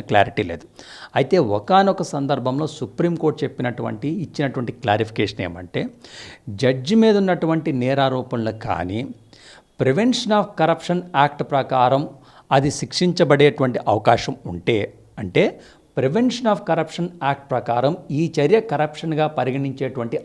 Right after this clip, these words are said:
అవకాశం ఉన్నట్లయితే దాన్ని మిస్‌బిహేవియర్‌గా మనం కన్సిడర్ చేయొచ్చు అని సుప్రీంకోర్టు క్లారిఫై చేసింది. ఇప్పుడు ఈ పర్టికులర్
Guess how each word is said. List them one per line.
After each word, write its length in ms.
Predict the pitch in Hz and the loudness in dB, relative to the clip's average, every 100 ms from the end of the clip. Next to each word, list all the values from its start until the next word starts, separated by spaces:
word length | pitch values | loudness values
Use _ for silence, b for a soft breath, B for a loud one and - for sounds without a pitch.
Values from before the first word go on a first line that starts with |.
| 107 | -4
అవకాశం 420 | 104 117 - 117 - | 0 -2 -2 -6 -6
ఉన్నట్లయితే 640 | 92 92 - 90 90 170 254 B B B - 123 | -8 -8 -8 -8 -2 -2 -2 B B B -6 2
దాన్ని 240 | 165 226 175 | 4 4 2
మిస్‌బిహేవియర్‌గా 840 | 127 - 170 190 180 170 156 151 160 | 0 -4 -2 2 4 4 4 4 2
మనం 140 | 139 131 | 2 0
కన్సిడర్ 360 | 131 120 110 117 - | -2 -2 0 -2 0
చేయొచ్చు 340 | 113 117 110 135 | -2 0 -2 -6
అని 80 | 175 | -8
సుప్రీంకోర్టు 540 | - - 123 110 113 - | -10 -8 -8 -6 -6 -4
క్లారిఫై 380 | 107 95 98 127 123 | -4 -2 0 0 0
చేసింది. 340 | 92 104 92 - - 98 B B B _ 175 | -4 -6 -10 -14 -20 -20 B B B _ 2
ఇప్పుడు 260 | - 214 202 170 | 6 6 6 4
ఈ 20 | 196 190 | 2 2
పర్టికులర్ 440 | 170 - 170 160 | 0 -2 -2 0